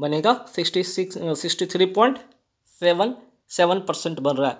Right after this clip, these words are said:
और जो कि पिछली बार का कट ऑफ क्या था, सिक्सटी टू पॉइंट वन परसेंट। तो यहाँ से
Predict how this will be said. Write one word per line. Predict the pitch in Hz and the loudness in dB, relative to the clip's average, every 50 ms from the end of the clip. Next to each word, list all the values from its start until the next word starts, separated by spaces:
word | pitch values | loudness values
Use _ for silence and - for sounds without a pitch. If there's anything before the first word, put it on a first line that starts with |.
| - | -2
और | 151 160 | -2 -2
जो | 160 180 | -2 -2
कि | 180 196 | -6 -6
पिछली | 190 165 151 - 170 | -8 -8 -6 -4 0
बार | 160 165 165 | 0 0 0
का | 160 160 | -2 -4
कट | 156 147 | -6 -6
ऑफ | 147 - - | -8 -8 -6
क्या | - 147 143 | -2 -2 0
था, | 143 202 262 - - - - | 0 0 -2 -2 -6 -18 -16
सिक्सटी | - - 147 - - 143 135 | -10 -8 -8 -4 -4 -4 -4
टू | - 143 | -4 -6
पॉइंट | 135 - 196 247 277 - - _ _ _ _ _ _ _ _ _ _ - | 0 2 2 2 2 -2 -8 _ _ _ _ _ _ _ _ _ _ 0
वन | 220 247 254 247 | 2 2 2 2
परसेंट। | 180 - - - 127 127 | 0 -2 -2 -6 -10 -10
तो | - _ _ _ _ - 151 | -10 _ _ _ _ -4 0
यहाँ | 165 175 175 | 2 2 4
से | 175 - 220 226 | 4 4 4 4